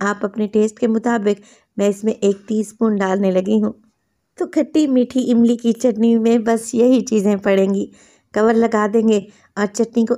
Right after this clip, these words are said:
इतना पीसेंगे कि इसमें जो शक्कर और हमने चीनी डाली है ना, उसका दाना अच्छे तरीके से घुल जाए। बेहतरीन जायके वाली हमारी ये इमली की चटनी एकदम तैयार है। आप इसे बारबेक्यू के साथ सर्व करें या फिर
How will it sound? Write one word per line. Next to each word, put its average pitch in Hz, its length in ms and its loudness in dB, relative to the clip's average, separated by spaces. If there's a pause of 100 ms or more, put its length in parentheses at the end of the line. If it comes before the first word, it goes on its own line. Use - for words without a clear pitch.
इतना 240 300 2 (100)
पीसेंगे 214 520 2 (360)
कि 233 100 -2
इसमें 214 260 0
जो 220 160 2
शक्कर 208 580 -4
और 202 160 -2
हमने 220 280 2
चीनी 233 360 2
डाली 226 300 2
है 247 100 4
ना, 208 160 0 (360)
उसका 220 300 -2
दाना 202 360 -2 (100)
अच्छे 202 320 -2
तरीके 196 300 -2
से 202 180 -2
घुल 196 240 0
जाए। 180 260 -2 (520)
बेहतरीन 240 720 2
जायके 214 400 0
वाली 208 280 2
हमारी 208 360 0
ये 226 200 0
इमली 208 340 0
की 226 140 -2
चटनी 208 440 -4 (380)
एकदम 196 400 0
तैयार 190 360 0
है। 196 120 -6 (440)
आप 202 200 -2
इसे 208 220 -2
बारबेक्यू 196 600 -2
के 196 160 -4
साथ 190 280 -4
सर्व 196 340 -4
करें 202 220 0 (380)
या 208 240 0
फिर 226 240 -2